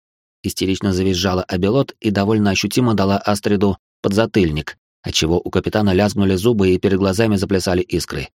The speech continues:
"Ты что, еще не понял, с кем связался, ничтожество? Я тебе сейчас башку оторву, а потом поиграю с ней, как с мячом!"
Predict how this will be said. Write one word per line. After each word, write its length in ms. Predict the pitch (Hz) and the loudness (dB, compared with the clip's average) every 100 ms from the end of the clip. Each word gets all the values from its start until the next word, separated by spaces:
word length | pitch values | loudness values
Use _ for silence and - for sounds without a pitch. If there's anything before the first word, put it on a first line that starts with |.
| _ _ _ _ - | _ _ _ _ -2
"Ты 100 | 180 | 0
что, 220 | - 143 | 2 4
еще 200 | 113 147 | 4 4
не 120 | 147 | 4
понял, 300 | 175 233 208 | 4 4 2
с 40 | - | 2
кем 140 | 151 | 0
связался, 460 | 135 147 156 139 127 | 4 4 4 4 2
ничтожество? 680 | 139 - 151 113 - 123 123 _ _ - | 0 2 2 2 2 0 0 _ _ 0
Я 180 | 123 | 2
тебе 240 | 135 135 151 | 2 2 2
сейчас 300 | 147 156 123 | 4 2 4
башку 360 | 147 - - | 2 2 2
оторву, 420 | 175 131 127 139 - _ | 2 4 4 4 2 _
а 100 | - | -2
потом 260 | 180 233 214 | 2 2 4
поиграю 440 | 208 160 165 156 | 4 4 4 4
с 100 | - | 4
ней, 140 | 160 151 | 2 2
как 140 | 147 | 2
с 40 | |
мячом!" 400 | 160 147 160 147 | 2 2 4 2